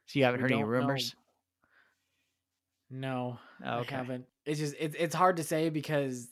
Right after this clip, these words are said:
Speaker 2: there's so many people involved in the show, so many different characters, and everyone's kind of intertwined, and alliances, and y-, you know, all these different crazy things. And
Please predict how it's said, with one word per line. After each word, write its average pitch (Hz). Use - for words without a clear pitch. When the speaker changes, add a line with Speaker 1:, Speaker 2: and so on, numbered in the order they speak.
Speaker 2:
there's 143
so 185
many 170
people 143
involved 123
in 120
the 117
show, 107
so 170
many 160
different 135
characters, 127
and 113
everyone's 165
kind 156
of 143
intertwined, 135
and 113
alliances, 143
and 113
y-, 143
you 165
know, 143
all 165
these 165
different 147
crazy 143
things. 135
And 113